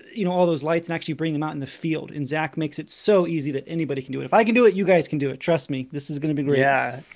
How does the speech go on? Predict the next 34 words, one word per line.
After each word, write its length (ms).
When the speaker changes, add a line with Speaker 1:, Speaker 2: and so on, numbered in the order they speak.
Speaker 2:
And 120
the, 80
the 300
beauty 380
too 260
today, 380
before 260
we 100
jump 300
in, 260
is 300
technology 960
has 480
come 280
so 400
far 360
from 140
when 120
I 100
was 140
doing. 240
The 80
first 440
time 500
I 80
did 160
lighting 380
on 160
location, 800
I 60
literally 380
had 180
a 40
generator, 800